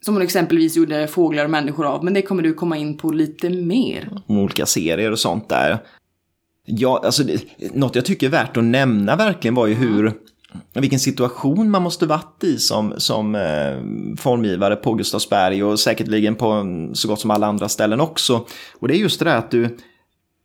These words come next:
Speaker 2: du fick ingen royalty alls på det du gjorde.
Speaker 1: Det är sjukt. Varför ska man då, eh, liksom jobba på?
Speaker 2: Nej, men, men exakt, va, utan man fick ju sin månadslön som tydligen inte var särskilt fet heller dessutom.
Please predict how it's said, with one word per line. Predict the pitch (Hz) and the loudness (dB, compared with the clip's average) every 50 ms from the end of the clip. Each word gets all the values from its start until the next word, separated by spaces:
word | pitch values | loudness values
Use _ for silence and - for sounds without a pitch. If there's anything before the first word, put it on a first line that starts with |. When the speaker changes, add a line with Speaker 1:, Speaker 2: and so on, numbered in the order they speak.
| - | -4
Speaker 2:
du | - 139 | -2 -2
fick | 135 - 175 - - | 0 0 -2 0 0
ingen | 156 180 160 123 113 - | 0 2 2 2 2 2
royalty | 156 143 107 98 92 80 78 107 127 - - 214 | 2 2 2 2 2 2 2 0 0 0 0 0
alls | - 113 156 190 190 151 - - - - | 0 0 0 -2 -2 -4 -4 -6 -6 -6
på | - - 120 113 | -4 -2 0 2
det | 110 113 101 95 | 2 2 2 2
du | 98 104 | 2 2
gjorde. | 110 147 165 147 113 110 151 196 185 | 2 2 0 0 0 0 0 0 0
Speaker 1:
Det | 175 247 285 | 0 0 0
är | 262 | 0
sjukt. | - 156 - - - | -2 -4 -6 -6 -2
Varför | 175 185 185 196 | -4 -2 -2 -2
ska | - 196 | -4 -4
man | 180 165 151 139 | -2 -2 -2 -4
då, | 139 147 226 262 277 269 | -4 -4 -2 -2 -2 -2
eh, | 262 254 247 240 233 - - - - | -2 -2 -2 -2 -4 -4 -8 -6 -6
liksom | 202 196 190 196 | -4 -2 -2 0
jobba | 175 160 143 143 139 | -2 0 0 -2 -4
på? | 139 - - - _ | -4 -8 -12 -12 _
Speaker 2:
Nej, | - 165 170 185 196 196 202 | -2 0 0 2 2 2 2
men, | 196 190 180 135 175 | 2 0 0 0 0
men | 180 180 175 175 | 2 2 2 2
exakt, | 180 175 - - 214 233 - - - | 0 0 0 -2 -2 -2 -2 -4 0
va, | 262 | 0
utan | 135 - 165 160 | 2 2 2 2
man | 165 196 | 2 0
fick | - - 185 - - | 0 0 -4 -4 -4
ju | |
sin | 165 - 170 156 | -4 -2 0 0
månadslön | 165 180 151 113 78 95 - - 120 117 175 208 180 151 | 2 0 0 0 0 0 0 0 0 0 2 0 0 -2
som | 143 - 151 143 | -2 -2 -2 -2
tydligen | 160 156 135 113 120 123 | 0 -2 0 0 0 0
inte | 127 127 127 120 | 0 -2 -2 0
var | 110 110 113 110 | 0 2 2 2
särskilt | - - 113 110 117 104 | 2 0 0 0 0 -4
fet | - - 131 131 180 175 180 - | -2 -2 0 0 0 0 0 0
heller | 139 113 110 120 | 2 2 2 4
dessutom. | 123 113 110 - 127 123 113 - 113 104 107 | 2 2 0 2 0 0 2 2 2 2 2